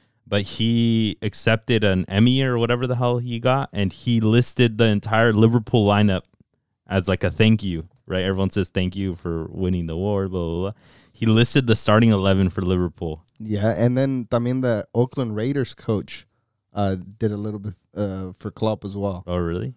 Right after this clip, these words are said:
Speaker 1: Damn.
Speaker 2: So, respect all around the world for him.
Speaker 1: Yeah, it, he said he needs one year off, and he also said that he's never gonna coach a different team in Premier League.
Speaker 2: Famous last words.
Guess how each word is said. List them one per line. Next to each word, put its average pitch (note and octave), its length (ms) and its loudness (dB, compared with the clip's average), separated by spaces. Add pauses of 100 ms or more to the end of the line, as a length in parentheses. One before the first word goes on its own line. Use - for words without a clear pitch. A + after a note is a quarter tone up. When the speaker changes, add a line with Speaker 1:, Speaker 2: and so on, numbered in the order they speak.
Speaker 1:
Damn. D3 420 -10
Speaker 2:
So, A2+ 240 -12 (380)
respect G2 500 -4
all F2+ 180 -2
around F2 220 0
the F2 60 -4
world E2 240 -8
for - 120 -10
him. - 140 -18 (120)
Speaker 1:
Yeah, G#2+ 380 0
it, G2+ 260 -4
he - 260 0
said C#3 240 2
he C#3+ 120 2
needs B2+ 240 4
one G#2+ 260 4
year A#2+ 240 4
off, A2 480 -2
and G2 200 -2
he G2 140 0
also G#2+ 280 0
said A#2 220 -2
that A2+ 120 -2
he's G2 200 -4
never G#2+ 420 4
gonna A#2 200 2
coach - 280 -2
a - 40 -14
different - 380 -4
team G2 240 0
in E2+ 120 -2
Premier D#2+ 360 -8
League. - 260 -16 (400)
Speaker 2:
Famous G2+ 440 0
last G2 360 -6
words. G2 240 -6